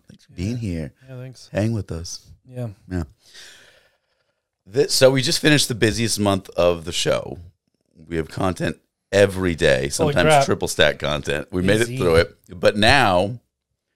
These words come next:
Speaker 1: it's the mad rush to do the Thanksgiving special, then the mad rush to get to the Christmas special, then our New Year's award show.
Speaker 2: Yeah.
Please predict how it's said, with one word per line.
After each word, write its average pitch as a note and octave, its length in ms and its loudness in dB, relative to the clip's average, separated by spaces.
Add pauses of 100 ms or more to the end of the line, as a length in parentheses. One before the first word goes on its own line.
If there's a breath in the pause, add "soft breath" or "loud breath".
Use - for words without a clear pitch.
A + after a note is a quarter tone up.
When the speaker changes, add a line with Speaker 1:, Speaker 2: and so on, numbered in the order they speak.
(360)
Speaker 1:
it's F2+ 240 -6
the G2 80 -2
mad F#2 280 4
rush F#2+ 260 2
to F#2+ 80 -14
do F#2 60 -10
the F2 60 -8
Thanksgiving E2 480 -2
special, D#2+ 420 -4
then F2 220 0
the F2 60 -2
mad F2 220 2
rush F2 280 0
to F2 80 -8
get F2 140 -10
to D#2 100 -18
the D2 300 -6 (500)
Christmas F#2+ 400 -2
special, E2+ 400 0
then F2+ 220 2
our F2 100 2
New F2+ 80 0
Year's F#2 420 0
award F2 520 0
show. B1 480 -4 (120)
Speaker 2:
Yeah. D#3+ 340 0